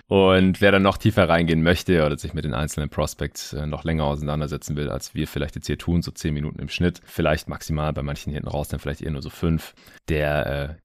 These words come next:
kann und wird das dann höchstwahrscheinlich wohl auch tun. Wir werden dann, also hier bei Jeden Tag, wird dann wieder über die meisten dieser Spieler höchstwahrscheinlich gesprochen werden in der Mockdraft. Die, äh, nehme ich nächsten Sonntag zusammen mit dem David auf, wird dann auch noch am selben Tag veröffentlicht. Also in sieben Tagen,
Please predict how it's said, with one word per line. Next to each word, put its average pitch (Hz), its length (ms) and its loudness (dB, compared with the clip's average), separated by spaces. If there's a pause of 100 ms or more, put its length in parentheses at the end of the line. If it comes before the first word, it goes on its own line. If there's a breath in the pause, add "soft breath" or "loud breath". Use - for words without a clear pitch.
kann 95 260 4
und 76 180 -2
wird 85 160 2
das 78 120 -2
dann 73 180 -2
höchstwahrscheinlich 73 760 -4
wohl - 200 0
auch - 100 -4
tun. 123 480 4
Wir 95 340 4
werden 92 300 8
dann, 85 460 2
also 80 180 -12
hier 80 120 -2
bei 78 80 -2
Jeden 78 180 -2
Tag, 87 260 -4
wird 107 420 2
dann 87 240 2
wieder 82 280 0 (220 soft breath)
über 78 580 -4
die - 220 -8
meisten 82 380 0
dieser 78 120 -2
Spieler 80 280 -2
höchstwahrscheinlich 85 460 -4
gesprochen - 460 -2
werden 87 460 2 (160)
in 107 100 2
der 127 80 6
Mockdraft. - 680 0
Die, 95 260 0
äh, - 240 -6
nehme 92 220 0
ich - 120 -6
nächsten 104 240 -2
Sonntag 85 400 0
zusammen 78 200 -2
mit 76 100 -6
dem 76 80 -2
David 78 320 -2
auf, 71 220 -6
wird 73 100 -8
dann 76 100 -2
auch 69 60 -6
noch 76 160 -10
am 73 80 -6
selben 73 260 -6
Tag 73 320 -6
veröffentlicht. - 880 -8
Also 71 260 -8
in 78 140 -4
sieben 80 320 -2
Tagen, 78 500 -2